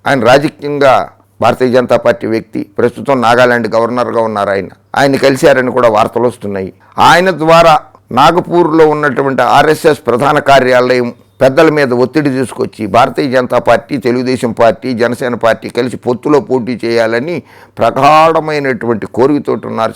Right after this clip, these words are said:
చంద్రబాబు నాయుడు గారు. ఒకవేళ భారతీయ జనతా పార్టీ పొత్తు పెట్టుకోవడానికి ఒప్పుకో-, ఒప్పుకుని జనసేనను బయటికి పంపండి అంటే అప్పుడు మీ భవిష్యత్తు ఏంటి? ఆఖరి నిమిషంలో మీరు తీసుకునే చర్యలు ఏంటి?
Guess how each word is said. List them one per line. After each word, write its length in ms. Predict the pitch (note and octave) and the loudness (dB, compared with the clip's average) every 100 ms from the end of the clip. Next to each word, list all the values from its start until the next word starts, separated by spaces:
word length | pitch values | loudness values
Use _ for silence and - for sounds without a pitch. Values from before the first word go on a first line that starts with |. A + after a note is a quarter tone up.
| G#2+ | -6
చంద్రబాబు 380 | G#2+ G#2+ G2+ | -4 -2 -2
నాయుడు 220 | G2 F#2 F2 | -4 -8 -10
గారు. 540 | F2+ F2 _ _ - | -12 -16 _ _ -2
ఒకవేళ 320 | D3+ F#3+ G3 F#3+ | 2 4 6 6
భారతీయ 380 | E3+ F3 F#3 | 4 2 2
జనతా 280 | E3+ E3 E3 | 2 2 2
పార్టీ 300 | D3+ D#3 C#3 | 2 2 0
పొత్తు 280 | - D3+ B2+ | -2 -2 -2
పెట్టుకోవడానికి 640 | D#3+ D3 D3 C#3+ C#3 B2+ | -6 -4 -4 -2 0 2
ఒప్పుకో-, 560 | C3 - - D#3+ - C#3 | 0 0 -2 -2 0 -4
ఒప్పుకుని 480 | B2 - C#3 D3 C3 _ _ _ - | -2 -2 0 0 -4 _ _ _ 0
జనసేనను 500 | F3 F#3 G3+ G3 F3 | 2 4 2 2 2
బయటికి 320 | D3 F3 F3 | 2 2 0
పంపండి 420 | C#3+ D#3 C#3+ D3 | 0 -2 -2 -2
అంటే 180 | C#3+ B2+ | -4 0
అప్పుడు 280 | C3+ - C3 | -2 0 -4
మీ 140 | C3 | -2
భవిష్యత్తు 640 | A#2 B2 C#3 C#3 C3+ - A2+ | 0 0 0 -4 -6 -4 -8
ఏంటి? 280 | A#2+ - - | -8 -14 -4
ఆఖరి 320 | C3 E3 F#3+ | 0 2 0
నిమిషంలో 460 | F3 E3+ F#3 D#3+ D3+ | 0 -2 -2 2 0
మీరు 220 | C#3+ C#3 | 0 -2
తీసుకునే 600 | A#2 D#3 - D3 C3+ B2+ | -2 -4 -4 -8 -6 -6
చర్యలు 640 | A#2+ _ - C3+ C3+ E3 D3 | -8 _ -4 2 4 4 2
ఏంటి? 300 | D3 E3 | 0 -4